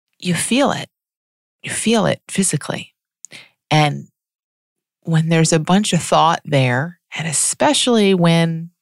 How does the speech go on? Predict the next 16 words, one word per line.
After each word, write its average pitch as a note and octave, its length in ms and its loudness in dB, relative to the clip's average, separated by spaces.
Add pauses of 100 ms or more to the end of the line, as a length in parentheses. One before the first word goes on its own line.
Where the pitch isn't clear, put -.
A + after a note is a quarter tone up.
(140)
you F3 180 0
know, C#3+ 300 0
it - 220 -8
looks D3+ 240 -2
scary C#3+ 420 0
to - 180 -4
us, E3 360 0
or C3+ 160 2
like C3+ 300 -2
we C#3+ 160 0
feel C#3+ 260 -2
like C#3 220 -4
we C#3+ 120 0
can't D3 400 -4 (160)
handle C3+ 460 -2
it, E3 260 0